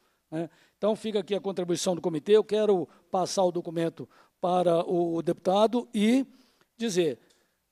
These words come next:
eu espero muito que cheguemos aqui a termo,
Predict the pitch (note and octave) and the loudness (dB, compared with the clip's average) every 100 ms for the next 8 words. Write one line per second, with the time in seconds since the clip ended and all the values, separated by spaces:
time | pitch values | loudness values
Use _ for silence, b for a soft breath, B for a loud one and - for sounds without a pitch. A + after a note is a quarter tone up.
0 | _ A3 C#4 - - A3 C4 C4+ A#3 A3 | _ 2 4 0 -2 0 0 0 2 4
1 | C4 C4+ C4 G3 _ _ _ _ G#3+ G#3 | 4 0 -8 -10 _ _ _ _ -10 -4
2 | A3 E3+ F#3 F#3+ E3 F3+ - F3+ F#3 - | -4 0 0 -2 -4 -4 -2 -4 -6 -8
3 | F3+ - E3 C3 A#2 | -12 -4 -2 -2 -6